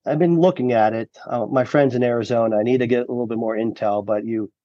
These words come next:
you pop down over the edge of the Grand Canyon at four o'clock in the morning,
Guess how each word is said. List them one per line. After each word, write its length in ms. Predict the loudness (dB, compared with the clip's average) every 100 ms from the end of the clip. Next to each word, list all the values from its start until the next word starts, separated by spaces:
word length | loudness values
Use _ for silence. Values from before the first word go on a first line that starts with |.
| -8
you 180 | -8 -2
pop 240 | 2 2
down 200 | 4 2
over 200 | 4 0
the 160 | 0 0
edge 240 | 0 0
of 120 | -4 -6
the 80 |
Grand 280 | -4 -2 -4
Canyon 480 | -4 -2 -2 -2 -6
at 80 | -6
four 220 | -6 -6
o'clock 340 | 0 0 0
in 40 | -2
the 60 |
morning, 500 | -4 -2 -2 -4 -4